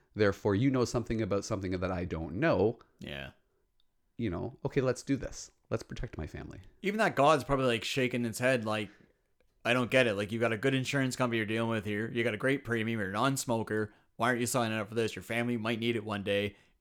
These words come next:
Speaker 2: You're an idiot."
Speaker 1: Yeah. An absolute idiot.
Speaker 2: <laughs>
Speaker 1: Do you think God ever just sits back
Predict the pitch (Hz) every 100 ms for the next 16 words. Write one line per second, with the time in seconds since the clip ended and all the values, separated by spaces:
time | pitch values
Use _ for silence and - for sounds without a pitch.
0 | - 190 185 - 107 82 - - _ -
1 | 190 - _ _ _ _ _ 175 196 196
2 | 190 175 180 120 - - 220 - 190 131
3 | 175 - - 143 349 403 233 120 123 113
4 | 104 101 - 98 - 87 120 -